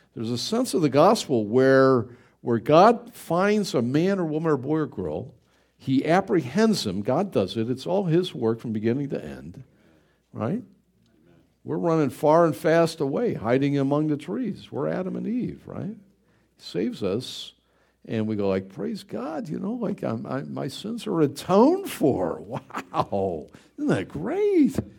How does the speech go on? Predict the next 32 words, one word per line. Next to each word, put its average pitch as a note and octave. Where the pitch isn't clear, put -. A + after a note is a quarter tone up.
He A2+
cleans G#3+
our A#2+
hearts C#4+
and A#2+
our G#2+
conscience. E4+
Isn't E4+
that -
great? A3
You G3+
can D#3+
sleep G4
at C4+
night. F#2
Don't C#3
have D3+
to F3
have D#3
one E3+
eye G3
open. E2+
"Who's A#2+
gonna B2+
get D3
me?" -
you E2+
know? G2
No. B3
Isn't G#3
that G#3+
great? C4